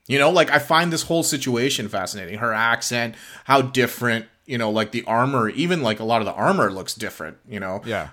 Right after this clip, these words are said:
Speaker 1: Uh, talking, like, it's, it's clear, like, this stuff was shot before Aquaman was even in, conceptually, like, James Wan got involved, you know?
Speaker 2: Yeah, yeah.
Speaker 1: Um, so it's, it's all super interesting. The fight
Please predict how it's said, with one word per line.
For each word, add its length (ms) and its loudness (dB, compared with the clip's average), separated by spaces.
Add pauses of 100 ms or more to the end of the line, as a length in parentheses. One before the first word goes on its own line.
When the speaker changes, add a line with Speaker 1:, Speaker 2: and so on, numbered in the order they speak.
Speaker 1:
Uh, 280 0
talking, 460 0
like, 220 -2
it's, 180 -4
it's 180 -4
clear, 340 0
like, 240 0
this 160 -4
stuff 260 -4
was 120 -4
shot 300 -4
before 680 0 (420)
Aquaman 640 0
was 260 -2
even 300 -2
in, 160 -6 (100)
conceptually, 840 0
like, 160 -4
James 300 -4
Wan 240 -4
got 240 -6
involved, 640 0 (220)
you 100 -6
know? 180 -2
Speaker 2:
Yeah, 160 -6 (300)
yeah. 300 2
Speaker 1:
Um, 240 -4
so 260 0
it's, 220 0
it's 160 0
all 160 6
super 360 0
interesting. 460 -4 (720)
The 140 0
fight 840 -4